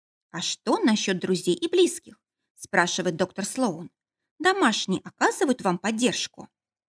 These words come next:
«У меня есть муж». «Ха, есть, когда он дома и не сбегает на тренировки». Именно он и предложил мне прийти к вам на приём.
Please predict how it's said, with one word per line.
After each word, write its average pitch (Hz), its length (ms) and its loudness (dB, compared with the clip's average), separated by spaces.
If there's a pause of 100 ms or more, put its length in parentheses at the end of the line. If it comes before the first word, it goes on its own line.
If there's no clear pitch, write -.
(960)
«У - 20 -10
меня 175 280 0
есть 277 260 0
муж». 277 460 0 (340)
«Ха, 185 300 -2 (340)
есть, - 500 -4 (140)
когда 175 360 2
он 175 160 2
дома 320 260 2
и - 140 -2
не 190 120 4
сбегает 175 480 2
на 180 80 -4
тренировки». 185 720 -2 (720)
Именно 190 460 2
он 320 180 0
и - 140 -8
предложил 175 560 0
мне 220 160 6
прийти 196 300 -4
к - 100 -12
вам 180 160 0
на 185 80 -2
приём. 247 480 -4